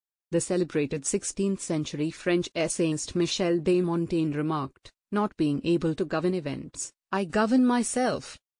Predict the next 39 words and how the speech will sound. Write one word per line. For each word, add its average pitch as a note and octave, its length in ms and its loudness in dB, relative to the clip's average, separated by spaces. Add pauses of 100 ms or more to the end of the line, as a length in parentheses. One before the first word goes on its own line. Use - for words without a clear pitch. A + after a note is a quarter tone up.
(160)
Sometimes F3 640 0
life E3+ 340 -2
deals F3 400 4
you A3 200 2
a E3 100 0
very D#3+ 240 2
difficult D3 540 -4
hand. C#3 420 -4 (400)
To - 80 0
perform F3 420 2
at E3 140 -2
a E3 60 -6
champion's G3 580 0
level, D#3+ 440 0 (180)
play E3 260 2
the D3+ 140 -2
hand D#3 320 -2
you're D3+ 180 0
dealt D3 320 -2
the C#3+ 80 -6
best D#3 400 -6
you F3+ 100 0
can, C#3 440 -2 (180)
because F3+ 320 0
that E3+ 260 -2
is F3+ 160 -2
all F#3 220 0
you G3 100 4
can E3+ 240 0
do. C3+ 260 -2 (1080)
The A3+ 80 2
champion's F#3+ 600 0
mindset F#3+ 600 2
is F#3+ 200 2
your E3 180 2
ace F3 200 2
in F3+ 240 2
the D#3+ 160 -6
hole. C#3 340 -2